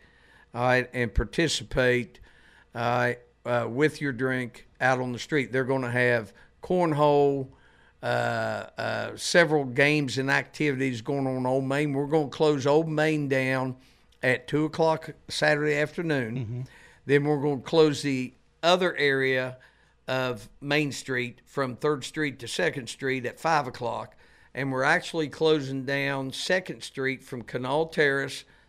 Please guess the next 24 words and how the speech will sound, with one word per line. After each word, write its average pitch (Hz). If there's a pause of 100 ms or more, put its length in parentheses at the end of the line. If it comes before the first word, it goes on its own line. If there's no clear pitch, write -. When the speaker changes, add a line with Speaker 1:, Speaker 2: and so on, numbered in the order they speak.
(120)
Speaker 1:
to 139
Sixth -
Avenue, 107 (480)
'cause 139
people 147
are 135
gonna 135
be 135
walking 135
back 131
and 151
forth. 131
Speaker 2:
Right. 101 (280)
Speaker 1:
We 135
got 135
permission 139
from 135
the 127
D 113
O 147
H 139
to 147
do 156
that. 113